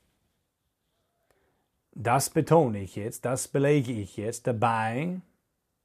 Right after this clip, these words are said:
schauen wir, wie wir heilig sein sollten in unserem Leben. Aufgrund der Stellung des Gläubigen in Christus sind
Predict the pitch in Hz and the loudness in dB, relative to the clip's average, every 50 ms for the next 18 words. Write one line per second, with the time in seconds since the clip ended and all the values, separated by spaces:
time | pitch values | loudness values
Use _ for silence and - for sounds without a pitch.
0 | _ _ _ _ _ _ _ - - - 123 131 160 170 160 143 127 139 131 113 | _ _ _ _ _ _ _ -12 -4 -2 2 2 2 2 0 0 0 0 0 2
1 | 110 131 143 151 151 131 117 123 135 135 131 135 131 - - _ - - - - | 0 0 0 0 0 -2 0 2 4 4 4 2 0 -2 -8 _ -12 -8 -6 -4
2 | 180 196 185 143 113 107 95 - - - 120 113 104 98 95 92 90 - - - | -2 0 0 -2 -2 -4 -8 -10 -8 -6 -4 -4 -4 -6 -8 -10 -12 -14 -12 -12
3 | - - 127 123 120 123 127 123 - 160 165 151 127 127 127 131 135 120 165 165 | -2 2 4 4 4 4 2 0 -2 -4 -4 -2 -4 -4 -2 -4 -4 -4 -4 -4
4 | 175 175 170 135 110 101 92 - - _ _ _ _ _ _ _ _ _ _ _ | -2 -2 -2 -2 -2 -4 -8 -12 -18 _ _ _ _ _ _ _ _ _ _ _
5 | _ _ _ _ _ _ _ _ _ _ _ _ _ _ - 120 - - 185 214 | _ _ _ _ _ _ _ _ _ _ _ _ _ _ -4 -4 0 2 2 4
6 | 226 226 214 208 202 - - - _ _ _ _ _ _ _ _ _ _ _ _ | 4 4 4 4 2 0 -6 -14 _ _ _ _ _ _ _ _ _ _ _ _
7 | _ - 143 151 151 - - - - - - - 196 214 196 170 160 151 156 160 | _ -2 -2 0 0 0 -2 -4 -6 -4 2 4 4 4 6 4 4 4 2 4
8 | 143 151 147 - - - - 151 143 135 143 156 175 170 165 156 139 143 139 135 | 4 2 2 2 -2 -6 -4 -2 -2 0 0 0 0 0 0 0 0 0 0 0
9 | 127 127 - - - 135 123 110 - - - - 127 120 135 139 - - - - | -2 -4 -6 -4 -2 -2 0 -2 -4 -8 -6 -6 -4 -4 -2 -2 -2 -4 -2 -2
10 | 156 175 185 190 190 185 175 - | 0 0 2 2 2 2 0 -2